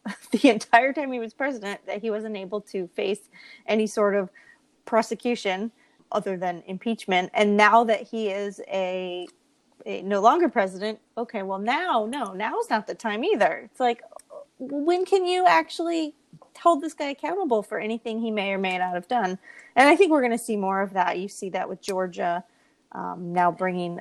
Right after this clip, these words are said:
a against some investigation into his call to the, uh, you know, trying to overthrow the election there. And of course, we know about the Southern District of New York has some things going on with his business dealings. So there may be more to come, but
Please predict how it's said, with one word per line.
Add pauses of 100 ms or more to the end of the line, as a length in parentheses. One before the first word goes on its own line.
a (300)
against
some
investigation
into
his
call
to
the,
uh, (140)
you
know,
trying
to
overthrow
the
election
there.
And
of
course,
we
know
about
the (480)
Southern
District
of
New
York
has (200)
some
things
going
on
with
his
business
dealings.
So
there
may
be
more
to
come,
but